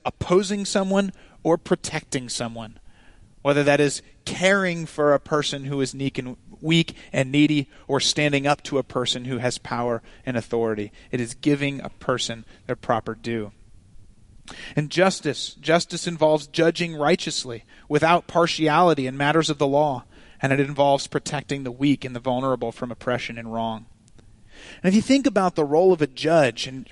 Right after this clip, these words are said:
think particularly about Israel's judges here, remember the psalmist here speaking to judges in Israel, the role of, of the judges in Israel was particularly important. They were to judge righteously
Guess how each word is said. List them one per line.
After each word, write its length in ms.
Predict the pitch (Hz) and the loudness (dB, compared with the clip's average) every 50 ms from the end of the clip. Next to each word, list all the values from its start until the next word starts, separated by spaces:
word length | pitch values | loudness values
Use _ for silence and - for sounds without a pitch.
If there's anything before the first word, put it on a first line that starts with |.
| _ - | _ -18
think 320 | - - 185 208 220 - | -4 -2 0 0 0 -2
particularly 520 | - 147 - - 208 202 - 180 156 139 | -6 -6 0 0 -2 0 0 -2 -2 0
about 260 | 135 127 123 127 - - | 0 0 0 -2 0 2
Israel's 560 | 170 170 180 - 196 175 160 147 127 120 - | 2 2 2 2 -4 -6 -6 -6 -6 -6 -10
judges 400 | - - 131 127 117 120 113 - | -6 -4 -4 -4 -4 -6 -10 -8
here, 160 | - 123 120 | -8 -6 -6
remember 320 | 117 120 135 165 170 151 131 | -8 -2 0 0 0 0 -2
the 80 | - | -4
psalmist 560 | - - - 147 151 165 170 156 127 - - - | -4 -2 0 2 2 2 2 2 0 -4 -2 -4
here 140 | 123 117 | -4 -4
speaking 440 | 110 - - - 170 175 - 156 135 | -4 -6 -2 -2 -2 -2 -2 -6 -10
to 80 | 120 123 | -10 -10
judges 540 | - - 139 143 160 156 147 135 - - - - - - - - - - _ | -6 0 2 2 2 2 0 -6 -6 -8 -14 -18 -20 -20 -20 -20 -20 -10 _
in 140 | - 139 135 | -4 -4 0
Israel, 520 | - 156 180 170 - 151 143 123 107 - - - - - - | 2 0 0 0 0 0 -2 -2 -2 -4 -10 -18 -20 -20 -2
the 100 | - 170 | 0 0
role 440 | 160 156 170 190 220 233 233 220 185 | 2 4 4 6 8 8 8 8 8
of, 220 | 165 151 147 - - _ | 6 4 2 -2 -10 _
of 140 | - 151 147 | -8 -8 -2
the 160 | - 156 147 - _ _ - - | 0 0 -2 -2 _ _ -20 -16
judges 460 | - - 170 185 214 208 190 190 151 151 | -6 0 2 2 2 2 0 -4 -4 -2
in 80 | 151 147 | 0 0
Israel 340 | 185 226 185 165 151 143 | 0 0 0 0 -2 -2
was 140 | 139 135 - | -2 -4 -6
particularly 720 | - - 165 - - - 233 226 - 220 190 165 160 156 147 | -6 -8 -8 -6 0 0 0 0 0 -6 -2 0 2 2 2
important. 580 | 143 135 - - - 208 220 - 139 127 - - - - - - - - - - | 2 -2 -6 0 2 2 2 2 -2 -10 -18 -20 -20 -20 -20 -20 -20 -20 -4 2
They 160 | 165 190 240 | 4 4 4
were 160 | 247 233 214 | 4 2 0
to 160 | - - 175 | 0 0 -4
judge 400 | 151 139 - 190 202 214 214 170 | -4 0 2 6 6 6 6 4
righteously 840 | 156 143 151 160 196 240 240 - 208 165 - - - 120 113 123 123 | 0 -4 -2 2 2 2 2 0 -6 -8 -10 -10 -8 -8 -8 -8 -8